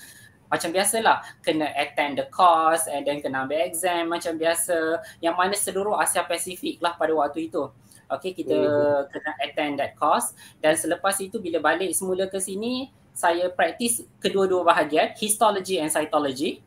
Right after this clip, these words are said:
Speaker 1: Okey, masih lagi. Dan selepas itu, saya rasa masih tidak cukup. Saya
Speaker 2: Hmm.
Speaker 1: rasa saya nak buat lagi cytology. Okey, dan saya apply ke,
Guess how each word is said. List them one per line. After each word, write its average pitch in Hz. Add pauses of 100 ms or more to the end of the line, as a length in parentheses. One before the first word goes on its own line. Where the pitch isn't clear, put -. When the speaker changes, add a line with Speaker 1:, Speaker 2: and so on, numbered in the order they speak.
(280)
Speaker 1:
Okey, 143
masih 165
lagi. 202 (480)
Dan 254
selepas 220
itu, 240 (300)
saya 202
rasa 226
masih 254
tidak 226
cukup. - (640)
Saya 214
Speaker 2:
Hmm. 208
Speaker 1:
rasa 269
saya 240
nak 208
buat 226
lagi 202
cytology. 175 (400)
Okey, 269
dan 202
saya 208
apply 202 (300)
ke, -